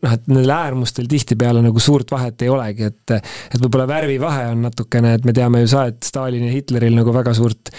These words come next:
sisulist vahet ei olnud, et seal oli võib-olla sümboolika vahe ainult, äh, noh, laias laastus, et mõlemad olid ühed, ühed, ühed, ütleme siis, äh, noh,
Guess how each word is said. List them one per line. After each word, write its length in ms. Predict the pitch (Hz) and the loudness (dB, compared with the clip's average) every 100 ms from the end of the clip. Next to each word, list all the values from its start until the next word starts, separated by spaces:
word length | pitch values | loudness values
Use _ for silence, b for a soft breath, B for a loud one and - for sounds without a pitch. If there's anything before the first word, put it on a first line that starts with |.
| B - | B 0
sisulist 400 | 143 131 117 - | 2 4 2 0
vahet 320 | 127 120 - | 0 0 0
ei 60 | 131 | 0
olnud, 220 | 123 110 | 0 -4
et 80 | 107 | -4
seal 160 | - 113 | 0 2
oli 140 | 113 | 2
võib-olla 320 | 117 113 113 107 B B | 2 2 0 0 B B
sümboolika 720 | - 131 147 156 131 - 131 | 0 2 2 0 -4 -6 -6
vahe 160 | 127 113 | -4 -4
ainult, 320 | 113 110 104 - | -6 -6 -8 -2
äh, 300 | 113 110 110 107 110 120 123 - | 0 2 2 0 -2 -6 -6 -2
noh, 240 | 120 113 113 | 0 2 2
laias 240 | 123 113 | 2 2
laastus, 380 | 117 110 117 110 | 2 0 0 0
et 220 | 107 - 120 | -2 -2 0
mõlemad 320 | 117 113 110 | 2 2 2
olid 240 | 117 117 | 0 2
ühed, 240 | 117 110 - B B B B B B B - | 2 0 -4 B B B B B B B -2
ühed, 320 | 139 135 107 135 131 | 0 -2 -4 -4 0
ühed, 320 | 143 135 127 | 0 -2 -4
ütleme 300 | 131 131 131 123 | -4 -4 -2 -2
siis, 160 | 123 - - 131 | -2 -4 -4 -4
äh, 160 | 120 113 120 160 - - 170 175 214 | -4 -6 -12 -14 -14 -10 -6 -6 -2
noh, 240 | 160 120 | 0 0